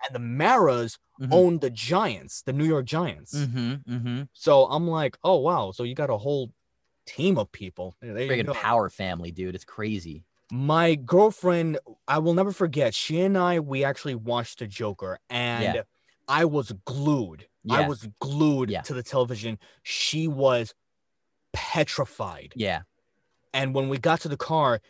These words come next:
Speaker 1: she could not speak.
Speaker 2: Yeah.
Speaker 1: She was shaking, and I,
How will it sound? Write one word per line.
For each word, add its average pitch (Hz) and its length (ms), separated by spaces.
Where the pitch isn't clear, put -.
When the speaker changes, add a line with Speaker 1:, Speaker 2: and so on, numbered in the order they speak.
Speaker 1:
she - 260
could 147 200
not 110 180
speak. - 600
Speaker 2:
Yeah. 98 320
Speaker 1:
She - 320
was 107 200
shaking, 165 720
and 123 420
I, 131 440